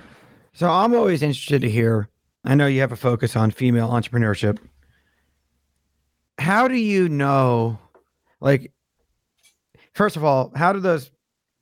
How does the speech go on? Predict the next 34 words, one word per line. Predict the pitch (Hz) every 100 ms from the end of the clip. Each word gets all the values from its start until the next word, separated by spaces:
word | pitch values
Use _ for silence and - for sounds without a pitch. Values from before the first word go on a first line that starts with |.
| _ _
pe-, | - 156
how | 131 170
do | 175
they | 151
find | - 139 127
you | 123
in | 113
terms, | 127 120 -
and | 117 120
to | 120
help | 127 117 120
them | 117 123 117 120
elevate? | 120 120 117 113 110 _ _ _ _ _ _ _ _ _ _ _ -
And | 143
does | 147 143
it |
come, | 147 165 165 143
does | 139 127
it | 127
start | - 156 139
with, | 131 131 _ _
they | 131
have | 135 135
an |
idea, | 131 120 127 143 151 156 - _ _ _ -
it's | 131
like | 120
a |
dream, | 107 123 156 196 165
or | 135
does | 120
it | 131
start | 131 135 131
with | 127 117 -